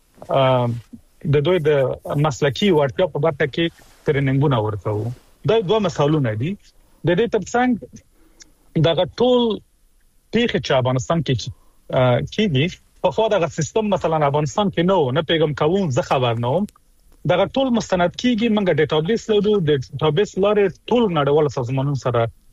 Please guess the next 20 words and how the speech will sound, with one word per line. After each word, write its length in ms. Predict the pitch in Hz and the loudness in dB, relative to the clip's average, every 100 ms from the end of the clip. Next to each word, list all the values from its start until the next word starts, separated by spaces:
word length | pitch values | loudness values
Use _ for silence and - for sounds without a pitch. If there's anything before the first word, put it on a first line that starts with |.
| - | -10
شریکیږي. 680 | - 123 110 - 113 101 104 - _ 175 | -2 0 0 0 0 -2 -6 -12 _ 0
موږ 240 | 214 202 180 | 2 2 2
بیا 60 | 180 165 | 2 2
دغه 220 | 156 151 147 - - | 2 2 0 -4 -8
مستنداتو 640 | 156 151 175 170 196 233 | -4 -2 0 2 2 0
په 140 | 214 165 | 0 0
اساس، 300 | 160 262 214 | 0 0 0
ځکه 180 | 214 185 | 0 0
چې 80 | 170 | 2
هغه 180 | 175 | 2
ډېر 220 | 175 180 170 | 2 2 2
بیا 180 | 147 - _ _ - | 0 -2 _ _ -2
یو 140 | 147 147 | 0 2
طویل، 320 | 160 170 190 | 2 0 -2
آه، 500 | 180 151 139 131 135 - | 0 2 4 2 -2 -6
آه، 240 | 139 135 127 - - | -4 -4 -6 -8 -4
آه، 240 | 135 127 135 - - - | -2 -2 -6 -16 -20 -4
پروسه 300 | 160 151 - 190 | 0 0 2 2
یې 20 | |
لږ، 100 | 165 | 2